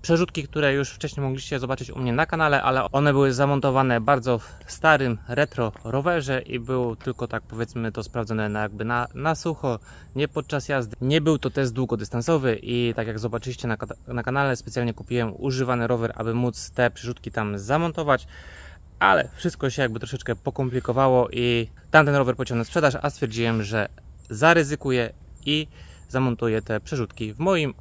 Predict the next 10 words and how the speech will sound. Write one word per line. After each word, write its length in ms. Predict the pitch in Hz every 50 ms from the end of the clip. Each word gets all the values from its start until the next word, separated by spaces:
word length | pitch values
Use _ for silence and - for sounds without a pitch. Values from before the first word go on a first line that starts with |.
| - - -
ulubionym 600 | 180 175 143 107 120 113 107 107 107 110 107 107
rowerze 460 | 117 110 107 101 95 95 95 98 - - -
szosowym 500 | - 120 107 - 95 92 101 95 95 104 - - -
Pafaro 460 | 151 143 - - 101 92 90 95 95 - - - - - - -
Rywal, 420 | 120 131 151 147 123 101 90 - - - - - - - - - - - - -
który 320 | - - - 160 160 -
też 180 | - 160 143 135
został 260 | 143 139 - 139 117
troszeczkę 420 | 127 117 131 127 - - 123 110 - - -
odmieniony 680 | - - 165 170 175 175 175 180 185 185 185 185 190